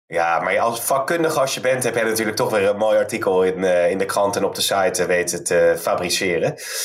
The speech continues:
Speaker 2: je.
Speaker 1: Maar, ehm, als het gaat over de, over de aan-, <laughs> als, als het gaat over de, over de aanwinsten, ehm, die mogelijk gaan komen, dan richten ze zich op een rechtsbuiten.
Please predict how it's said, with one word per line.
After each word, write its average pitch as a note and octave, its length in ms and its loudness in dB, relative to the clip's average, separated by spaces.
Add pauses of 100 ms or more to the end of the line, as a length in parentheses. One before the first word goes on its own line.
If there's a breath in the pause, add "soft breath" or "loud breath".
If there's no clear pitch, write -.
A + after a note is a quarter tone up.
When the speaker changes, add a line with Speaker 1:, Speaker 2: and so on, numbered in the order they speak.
Speaker 2:
je. - 140 -6
Speaker 1:
Maar, C#3 300 0
ehm, C#3+ 200 0
als D#3+ 160 2
het - 100 -4
gaat E3+ 140 0
over D#3 220 2
de, C#3+ 200 2
over C3 200 0
de C3 60 0
aan-, D3+ 340 -2 (400)
<laughs> - 380 -6
als, - 480 -2
als B2+ 180 2
het C3 100 -2
gaat D#3 260 0
over C3 220 2
de, B2 320 2
over B2 180 0
de B2 60 2
aanwinsten, B2+ 840 0
ehm, A2+ 380 2 (320)
die A2 100 -4
mogelijk B2 340 0
gaan A2 140 -4
komen, C3+ 320 0
dan - 100 2
richten C#3+ 260 -6
ze - 100 -2
zich B2 180 -4
op A#2+ 120 -2
een A2+ 100 -2
rechtsbuiten. G#2+ 680 -2